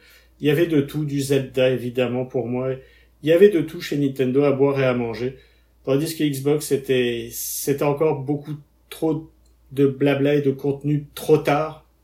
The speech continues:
et pas assez maintenant tout de suite. Forza va, ça va certainement convenir à tous les fans de Forza, Halo pareil,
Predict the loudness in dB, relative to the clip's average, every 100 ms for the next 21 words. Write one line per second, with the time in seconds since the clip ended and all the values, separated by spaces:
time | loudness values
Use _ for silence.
0 | _ -10 -6 -2 -2 0 0 0 0 -2
1 | -2 -4 -4 -4 -6 -4 -6 -6 -12 -20
2 | _ -6 -2 0 0 0 0 -2 -4 -8
3 | _ -18 -10 -6 -4 -4 -4 -6 -8 -6
4 | -6 -2 -4 -4 -8 -6 -4 -4 -6 0
5 | 0 2 0 0 0 0 -2 0 -2 2
6 | 4 6 4 2 -2 -2 -2